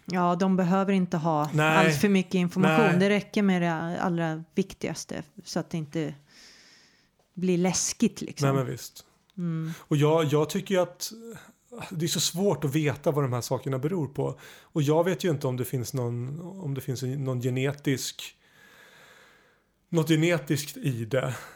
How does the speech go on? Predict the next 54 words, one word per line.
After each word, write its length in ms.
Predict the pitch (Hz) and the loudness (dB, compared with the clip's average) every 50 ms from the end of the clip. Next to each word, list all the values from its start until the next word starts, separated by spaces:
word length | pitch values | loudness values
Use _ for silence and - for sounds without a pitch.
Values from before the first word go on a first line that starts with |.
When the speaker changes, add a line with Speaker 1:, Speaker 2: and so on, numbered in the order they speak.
| - - | -12 -6
Speaker 2:
Eh, 80 | - 135 127 123 123 123 127 127 131 143 | -4 -2 -2 0 0 0 0 0 0 -2
jag 80 | 170 147 | 0 0
har, 220 | 131 156 147 131 - - - 185 | 2 2 2 0 -2 -4 -6 -8
<laughs> 180 | 175 - _ - | -8 -8 _ -2
om 280 | 220 214 165 190 175 | 0 2 2 4 4
det 80 | 165 156 | 4 4
gör 200 | 160 160 156 165 | 4 4 4 4
det 120 | 139 123 | 2 0
så 120 | - 139 123 | 0 0 0
har 80 | 131 | 0
jag 140 | 127 127 127 | 0 0 0
ju 200 | 127 135 190 202 | 0 -2 -2 -2
spett 420 | - - - - - 165 147 - | 0 -2 0 0 -2 -2 -2 0
ut 240 | 202 165 165 147 147 | 0 0 0 0 0
det 80 | - 135 | 0 -2
med 120 | 123 123 | -2 -2
en 60 | 120 | -2
väldigt 300 | 117 127 120 117 113 110 | -2 -2 -2 -2 -4 -6
stadig 580 | - - - - 139 127 117 107 113 117 113 143 226 - _ | -6 -6 -4 -2 0 0 0 -2 -4 -8 -8 -10 -16 -20 _
och 140 | - - - | -20 -18 -14
stabil 360 | - - 127 110 113 110 98 | -10 -8 -8 -6 -8 -8 -10
fru. 520 | - - - - 143 139 127 135 139 127 - - - - - - - - _ | -10 -10 -6 -4 -4 -4 -4 -4 -6 -10 -12 -18 -20 -20 -20 -20 -20 -16 _
Men, 280 | - 143 147 143 139 143 | -2 0 2 2 2 2
men 220 | 143 147 143 147 | 0 0 2 4
om 80 | - - | 4 6
Speaker 1:
Mm. 120 | 165 170 | 4 4
Speaker 2:
det 80 | 170 175 | 4 2
är 60 | 165 | 2
så 220 | - - 143 131 123 | 2 0 -2 -2 -2
i 40 | |
framtiden 480 | 113 - 131 120 110 - 139 127 123 120 | -2 -4 -4 -4 -4 -4 -6 -4 -4 -4
att, 280 | 117 117 - _ - - - - | -6 -6 -8 _ -20 -20 -14 -12
att 200 | - 113 _ - | -12 -10 _ -4
de 220 | 131 131 139 147 | -2 0 0 0
börjar 540 | 151 165 160 156 151 139 135 135 135 135 123 - _ _ _ _ _ _ _ _ _ _ _ _ _ _ | 0 0 2 2 2 2 2 2 0 -2 -4 -8 _ _ _ _ _ _ _ _ _ _ _ _ _ _
känna 380 | - - - - 160 147 135 123 | -10 -6 -2 0 0 2 2 0
av 120 | 123 120 | 0 -2
såna 220 | - - 131 110 | -4 -4 -6 -6
här 60 | 113 110 | -6 -6
saker 340 | - - 143 127 - - | -6 -6 -8 -8 -8 -10
så 120 | - - 123 | -12 -12 -10
tycker 180 | 123 123 123 | -10 -8 -8
jag 40 | 120 113 | -8 -8
att 40 | |
det 40 | - | -6
är 40 | 120 | -6
skönt 260 | - - 160 160 139 | -2 0 0 0 -2
att 140 | 123 - - | -4 -8 -10
vi 40 | 131 | -10
har 60 | - | -6
pratat 340 | - 139 127 - - 143 - | -4 -4 -4 -4 -6 -10 -10
om 140 | 139 139 139 | -10 -10 -10
det. 160 | 151 156 147 - _ _ _ _ _ _ - 170 | -12 -14 -14 -18 _ _ _ _ _ _ -4 -2
Speaker 1:
Mm. 180 | 156 147 143 | -2 -2 -2